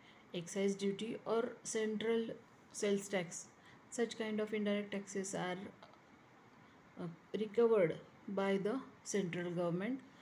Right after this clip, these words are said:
from public. इनडायरेक्ट टॅक्सेसचा जर विचार करायला गेलं तर कस्टम्स ड्युटी आहे, एक्साइज ड्युटी आहे किंवा सीएसटी म्हणजे सेंट्रल सेल्स टॅक्स आहे.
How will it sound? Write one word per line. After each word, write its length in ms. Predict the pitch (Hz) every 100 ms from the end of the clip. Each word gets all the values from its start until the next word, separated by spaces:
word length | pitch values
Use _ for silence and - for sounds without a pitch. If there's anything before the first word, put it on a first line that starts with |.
| - - -
from 180 | 202 233 277 - - -
public. 320 | 180 156 147 147 - - - - - - - - - - -
इनडायरेक्ट 480 | 233 233 240 254 247
टॅक्सेसचा 720 | 240 233 247 240 - - 233
जर 160 | 220 214
विचार 320 | 214 214 214
करायला 340 | 214 214 214
गेलं 200 | 214 208
तर 60 | 214
कस्टम्स 520 | 220 214 - 214 214
ड्युटी 340 | 214 208 214 214
आहे, 300 | 208 208 202
एक्साइज 380 | 202 202 196
ड्युटी 240 | 196 190 196
आहे 120 | 190
किंवा 300 | 185 214 247 269 - - -
सीएसटी 460 | - 233 214 214 226
म्हणजे 240 | 220 220
सेंट्रल 500 | 247 214 196 202 208
सेल्स 380 | 202 208 202 202
टॅक्स 260 | 214 214 -
आहे. 220 | 220 226